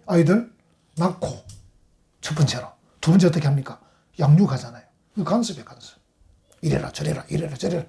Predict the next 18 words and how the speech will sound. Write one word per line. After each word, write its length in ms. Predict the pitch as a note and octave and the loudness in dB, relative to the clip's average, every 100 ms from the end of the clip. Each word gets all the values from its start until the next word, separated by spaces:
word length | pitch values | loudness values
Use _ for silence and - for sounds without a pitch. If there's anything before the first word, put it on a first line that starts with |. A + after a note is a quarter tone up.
| - | -2
이러잖아요, 600 | G3+ G3 D3+ E3 - - _ _ | 0 0 -2 -6 -10 -18 _ _
아이들한테. 480 | E3+ D3+ C#3 C#3+ - _ _ _ _ _ _ _ _ _ _ _ | -4 -4 -4 -12 -14 _ _ _ _ _ _ _ _ _ _ _
부모가 440 | E3+ F3 D3+ D3 - | 4 6 6 2 -4
크게 280 | - A3 | 0 2
두 100 | D#3 | 2
가지 200 | D3+ E3 | 2 0
하는 140 | E3+ C#3 | -2 -6
거예요. 140 | - _ _ _ _ _ - | -12 _ _ _ _ _ 0
낳고 640 | D#3+ G#3+ - - G3+ A#3 _ | 4 4 2 -6 -6 -8 _
기르고. 360 | - C#3+ - - _ _ _ _ | -16 -16 -16 -20 _ _ _ _
하나님도 560 | - G3 F3 E3 G3 G3+ - - | 2 4 4 2 0 -2 -12 -10
창조하시고 760 | - G3 G3+ G3 E3+ A3+ A#3+ _ | 0 4 4 4 2 -2 -4 _
섭리하시고. 600 | - D3+ C#3 - - _ _ _ _ _ | -14 -12 -12 -14 -20 _ _ _ _ _
그 100 | - | 0
섭리가 440 | G#3 A3 A3+ G#3+ G#3 _ | 4 6 6 4 -2 _
간섭하심. 580 | - A#3 F#3 - - - _ | -4 -2 -2 -8 -18 -20 _
그래서 180 | - G3 | 0 4
여러분들이 440 | A3 A#3 G#3 G3+ | 6 6 6 4